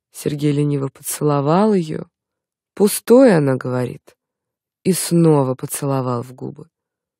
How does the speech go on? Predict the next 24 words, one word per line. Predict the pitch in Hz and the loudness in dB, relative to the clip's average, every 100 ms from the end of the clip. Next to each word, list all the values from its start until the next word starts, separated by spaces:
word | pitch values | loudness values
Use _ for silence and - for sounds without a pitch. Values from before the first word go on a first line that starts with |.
| _ _ | _ _
«Слушай, | - - 208 277 - 160 | -12 -2 0 0 -4 -10
Сережа, | - 170 156 135 143 - _ _ _ _ _ | -8 -6 -6 -8 -14 -20 _ _ _ _ _
с | - | -6
чего | - 214 277 | 2 6 8
это | 302 262 | 6 6
говорят, | 214 226 214 247 262 | 6 6 6 6 4
что | - 220 | 0 -2
ты | - 233 | 2 2
изменщик? | 220 226 240 180 143 - - _ _ _ _ _ _ _ _ - | 4 4 4 2 0 -8 -12 _ _ _ _ _ _ _ _ -6
Кому | 202 226 226 | 2 4 4
это | 165 160 | 4 0
охота | 180 - 170 139 | 0 0 -2 -2
про | - | -6
меня | 147 143 135 | -2 -2 -2
болтать? | 127 151 - - _ _ _ _ _ _ _ _ _ _ - | -2 -2 -4 -10 _ _ _ _ _ _ _ _ _ _ -2
Может | 165 208 240 | 2 4 4
быть, | 226 233 | 4 2
когда | 202 180 180 | 0 2 4
я | 185 | 4
изменял | 202 190 226 208 165 180 | 4 2 4 4 2 0
тем, | - - 165 196 | -4 -2 2 2
которые | 214 165 160 156 | -2 -2 0 2
не | 156 | 2
настоящие. | 160 160 - 185 160 156 - - - | 0 0 0 2 0 -2 -8 -10 -14